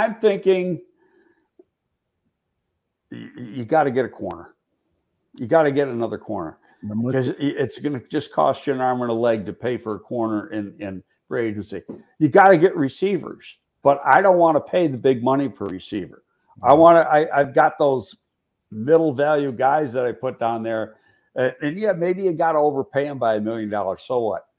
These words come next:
Speaker 1: Um, they're still gonna make your core a lot better than it is right now.
Speaker 2: Mm-hmm. Um, I've got to, uh, I got another question here. It is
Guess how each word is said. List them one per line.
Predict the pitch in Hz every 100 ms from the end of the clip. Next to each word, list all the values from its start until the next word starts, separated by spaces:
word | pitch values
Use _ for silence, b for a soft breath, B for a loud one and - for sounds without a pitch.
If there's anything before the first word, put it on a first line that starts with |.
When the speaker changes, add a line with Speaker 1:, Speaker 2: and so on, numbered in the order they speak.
| _ _ _ _ -
Speaker 1:
Um, | 123 120 113 107 107 _ _ _ _ 110 113 -
they're | 117 156 147
still | - 190 196
gonna | 175 165
make | 147 147 143
your | 139 110
core | - 170 165 131 113 110 - _ _ _ _ _ _
a | -
lot | 117 135 160 120
better | 139 139 123
than | 113 110
it | 110
is | 120 120 98
right | 107 95
now. | 101 95 - _ _ _ _ _ -
Speaker 2:
Mm-hmm. | 95 90 101 107 _ _ _ _ _ _ _ _ _ _ _ _ _ - B B B B B -
Um, | 143 143 135 - _ _ _ _ _ _ _ _ _ _ _ _ _ -
I've | 156 160 127
got | 123 175 202 -
to, | - 214 196
uh, | 190 175 165
I |
got | 165 170
another | 165 170 185
question | - - 180
here. | 151 190 180 185
It | 180 175
is | - 175 165 165 160 147